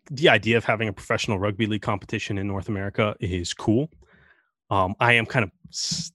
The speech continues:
skeptical on this, admittedly, though. Um,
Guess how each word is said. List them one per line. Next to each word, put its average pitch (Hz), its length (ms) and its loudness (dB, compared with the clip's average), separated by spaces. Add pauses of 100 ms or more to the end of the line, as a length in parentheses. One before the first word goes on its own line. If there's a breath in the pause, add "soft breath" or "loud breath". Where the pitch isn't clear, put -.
(120)
skeptical - 880 -4
on 92 220 -2
this, 90 320 -6
admittedly, 92 540 -2
though. 92 260 -4 (540 soft breath)
Um, 95 500 0